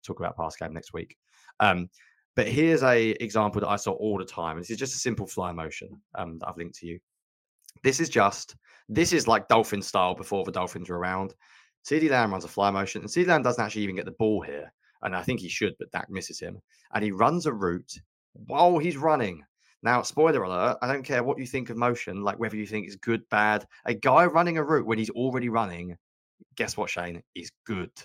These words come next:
because he runs <laughs> faster because he's already moving. Um, it's, you haven't got to be Brain of Britain here. Uh, sorry, Elliot, to figure that one out. Um, but he is running faster. And what this does is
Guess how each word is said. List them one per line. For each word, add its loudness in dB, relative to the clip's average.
because -8
he -2
runs -2
<laughs> -16
faster -2
because -4
he's -2
already -6
moving. -2
Um, -2
it's, -8
you -2
haven't -2
got 0
to -4
be 2
Brain 2
of -2
Britain 0
here. -8
Uh, -4
sorry, -2
Elliot, -6
to -20
figure -6
that -4
one -4
out. -4
Um, 0
but -2
he 2
is 0
running 2
faster. -2
And 2
what 0
this -4
does -2
is -6